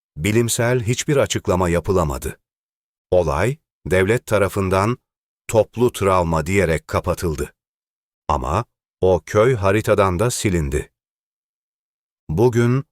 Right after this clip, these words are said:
Google Earth'te Zama bölgesine zoom yapınca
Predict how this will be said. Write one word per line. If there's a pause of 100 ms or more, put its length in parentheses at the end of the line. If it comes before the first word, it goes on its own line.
(340)
Google
Earth'te (400)
Zama
bölgesine
zoom
yapınca